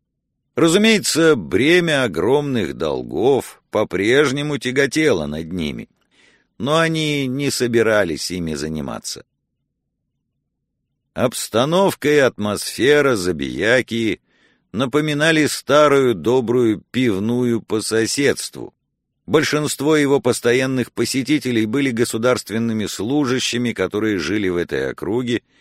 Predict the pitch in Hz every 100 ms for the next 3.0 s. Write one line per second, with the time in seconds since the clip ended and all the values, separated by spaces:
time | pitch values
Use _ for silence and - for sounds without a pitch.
0 | _ _ _ _ - 190 185 120 120 90
1 | 117 139 139 135 123 113 120 113 101 92
2 | 95 110 101 90 85 78 67 67 76 60